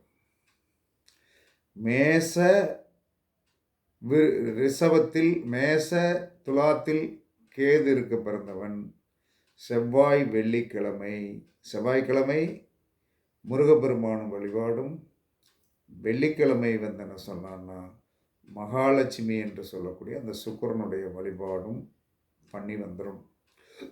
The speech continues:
இது ரெகுலரா கடைப்பிடிங்க. இவங்களுக்குள்ள இருந்தா வந்து உங்களுக்கு பிரச்சனைகள் வந்து அதிகமா வரும். வருமா? வந்துச்சுன்னா என்ன சொன்னான்னா,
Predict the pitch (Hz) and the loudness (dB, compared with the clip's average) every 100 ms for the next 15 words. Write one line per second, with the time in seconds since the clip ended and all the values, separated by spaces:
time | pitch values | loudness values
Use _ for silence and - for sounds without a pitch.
0 | _ _ _ 76 - _ _ _ 170 165 | _ _ _ -20 -20 _ _ _ 2 6
1 | 170 202 196 175 147 135 127 117 113 113 | 8 8 8 6 2 0 -2 -2 -2 -4
2 | - 139 143 143 131 151 165 151 156 139 | -4 -2 0 -2 0 2 4 4 2 2
3 | 143 131 123 - 120 120 135 127 117 110 | 0 -2 -2 -4 -8 -6 -4 -2 -2 -2
4 | 113 120 104 104 117 113 113 92 98 107 | -2 -2 -2 -2 -2 -2 -2 -4 -6 -6
5 | 117 - _ _ _ _ _ _ _ _ | -6 -10 _ _ _ _ _ _ _ _
6 | _ _ _ _ _ _ _ _ _ 104 | _ _ _ _ _ _ _ _ _ -8
7 | 113 110 123 107 - _ _ _ _ _ | -4 -4 -4 -6 -12 _ _ _ _ _
8 | _ _ 98 120 135 151 143 123 113 110 | _ _ -10 -8 -4 -2 0 -2 -4 -6
9 | 101 92 127 | -8 -10 -12